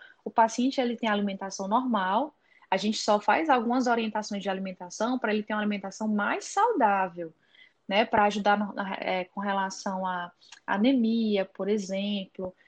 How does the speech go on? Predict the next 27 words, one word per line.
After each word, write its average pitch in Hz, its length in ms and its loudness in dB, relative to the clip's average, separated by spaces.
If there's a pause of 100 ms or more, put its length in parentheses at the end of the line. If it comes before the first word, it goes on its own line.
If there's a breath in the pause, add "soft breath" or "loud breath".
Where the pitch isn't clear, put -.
(160 soft breath)
né? 202 120 2
A 202 80 4
consumir 202 500 -4
mais 196 200 -4
alimentos 190 460 -6
ricos 190 340 -8
em 214 140 -2 (220)
ferro. 185 680 -2 (460 soft breath)
É, 180 500 -2 (160)
se 247 160 -6
for 247 120 0
um 240 80 0
paciente, 226 320 2
por 214 100 -2
exemplo, 208 200 -2
que 208 80 -6
tenha 208 200 -2
diabetes 214 920 4
e 226 80 -2
hanseníase, 214 1000 -4 (340 soft breath)
aí 196 100 4
a 202 40 4
gente 208 160 -2
vai 208 80 -8
fazer 208 260 0
uma 202 120 2
orientação, 196 680 -2